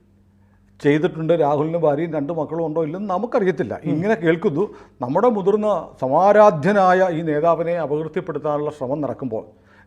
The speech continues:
Speaker 1: രാജ്യം ഇടപെടണം, രാജ്യം ഇടപെടാൻ രാജ്യത്തിന് മുന്നിൽ ഒരു കടലാസ് കൊടുക്കണം എന്ന് എം പിമാരോട് നമ്മൾ ആവശ്യപ്പെട്ടതാണ്. ഒരൊറ്റ എം പിയും കാ മാന്ന് മിണ്ടിയിട്ടില്ല.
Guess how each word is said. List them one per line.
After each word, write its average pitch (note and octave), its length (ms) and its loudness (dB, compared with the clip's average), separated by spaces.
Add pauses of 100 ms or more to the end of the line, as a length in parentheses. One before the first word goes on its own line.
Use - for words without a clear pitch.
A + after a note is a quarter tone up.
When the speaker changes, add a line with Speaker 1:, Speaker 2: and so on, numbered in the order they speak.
Speaker 1:
രാജ്യം E3+ 420 6
ഇടപെടണം, E3+ 420 6
രാജ്യം D3 320 2
ഇടപെടാൻ D#3 360 0
രാജ്യത്തിന് D3+ 400 -4
മുന്നിൽ C#3+ 240 -4
ഒരു C#3 160 -8
കടലാസ് D3+ 380 -2
കൊടുക്കണം B2+ 380 -8 (320)
എന്ന് C3+ 200 -6
എം C3+ 200 -6
പിമാരോട് D3 380 -8
നമ്മൾ C#3 220 -8
ആവശ്യപ്പെട്ടതാണ്. A#2 640 -10 (340)
ഒരൊറ്റ - 440 -6
എം D#3+ 280 -4
പിയും D3+ 320 -4
കാ C#3+ 160 -4
മാന്ന് D3+ 320 -6 (340)
മിണ്ടിയിട്ടില്ല. C3 500 -6